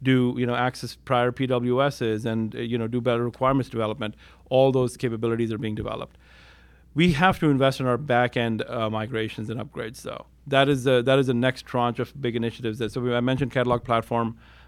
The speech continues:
I'm also gonna mention the com program that's going on. I'm, I'm gonna mention new, new, uh, new, uh, pricing tools that we're building. All of those are, may not be visible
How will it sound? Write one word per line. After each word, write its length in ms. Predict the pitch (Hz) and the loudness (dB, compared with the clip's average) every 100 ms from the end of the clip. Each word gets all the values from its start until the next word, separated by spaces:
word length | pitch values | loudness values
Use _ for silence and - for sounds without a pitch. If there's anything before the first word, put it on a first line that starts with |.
| - | -4
I'm 80 | 135 | 0
also 160 | 143 | 2
gonna 160 | 135 127 | 2 0
mention 300 | 120 117 120 | 0 -2 -4
the 60 | |
com 360 | 110 123 123 123 | -4 0 2 2
program 400 | 123 113 120 117 | 0 0 0 -2
that's 140 | 113 | -4
going 300 | - 117 113 | -4 -4 -2
on. 180 | 110 113 | -2 -2
I'm, 240 | 117 117 117 | -2 -4 -4
I'm 100 | 117 | -2
gonna 160 | 120 | 0
mention 360 | 117 117 117 117 | 0 -2 -2 -2
new, 140 | 117 | -2
new, 400 | 120 113 113 123 113 | -2 -4 -4 -4 -6
uh, 60 | |
new, 340 | 110 113 113 117 | -2 -2 -2 -4
uh, 360 | 113 107 104 | -6 -6 -8
pricing 400 | - 123 120 127 | -4 -2 0 -2
tools 240 | 117 123 113 | -2 -2 -2
that 100 | 113 | -4
we're 80 | 113 | -4
building. 380 | 110 110 110 - - - - - | -4 -4 -6 -8 -18 -20 -20 0
All 240 | 139 165 | 4 6
of 60 | 175 | 6
those 200 | 170 156 | 4 6
are, 320 | 156 147 - - - | 6 6 2 -10 -8
may 200 | 139 147 | 0 4
not 180 | 151 143 | 4 4
be 80 | 127 | 2
visible 600 | 123 127 135 147 143 | 0 0 2 2 2